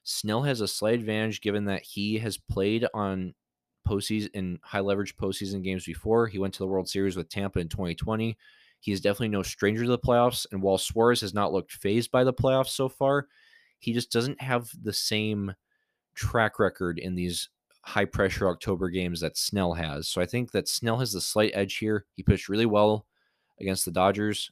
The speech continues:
and I think, uh, he gives the Padres the slightly better, uh, top three punch in the rotation. Excuse me. And then, uh, bullpen. Phillies bullpen has definitely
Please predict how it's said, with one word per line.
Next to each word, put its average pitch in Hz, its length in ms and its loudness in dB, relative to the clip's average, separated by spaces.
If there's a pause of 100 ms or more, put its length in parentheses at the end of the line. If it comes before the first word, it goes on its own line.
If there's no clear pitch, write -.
(100)
and 92 100 -4
I 90 120 -6
think, 92 340 -8
uh, 87 320 -2
he 101 220 -6
gives 92 360 0
the 92 280 2 (240)
Padres 95 460 2
the 87 80 -6
slightly 110 340 0
better, 92 520 -2 (140)
uh, 87 320 -4 (260)
top - 340 -4
three 87 460 -8 (160)
punch 85 260 -10
in 87 60 -12
the 82 60 -8
rotation. 80 560 -8 (1080)
Excuse 87 240 -10
me. 80 120 -8 (1200)
And 98 160 2
then, 95 440 4 (760)
uh, 95 220 4
bullpen. 135 540 10 (1300)
Phillies 143 240 6
bullpen 143 240 8
has 127 140 4
definitely 117 580 2